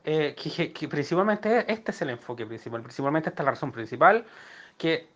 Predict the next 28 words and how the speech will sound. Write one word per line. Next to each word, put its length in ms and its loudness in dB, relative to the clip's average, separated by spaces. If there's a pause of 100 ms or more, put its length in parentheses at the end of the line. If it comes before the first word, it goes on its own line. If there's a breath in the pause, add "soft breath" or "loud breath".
(120)
tienen 260 4
contacto. 480 -2 (140)
Entonces 260 -6
terminan 280 2
siendo 220 -4
clases 320 0
de 120 0
la, 120 -4
de 200 -2
la 300 6
clase 260 -2
política, 420 4
de 100 8
la 80 4
élite, 320 0 (380 loud breath)
a 80 4
pesar 240 4
de 80 4
que 80 4
no 120 4
puedan 280 6
tener 340 4
las 120 8
aptitudes, 500 4
las 120 2
competencias, 640 -2
las 120 -2
herramientas, 1000 0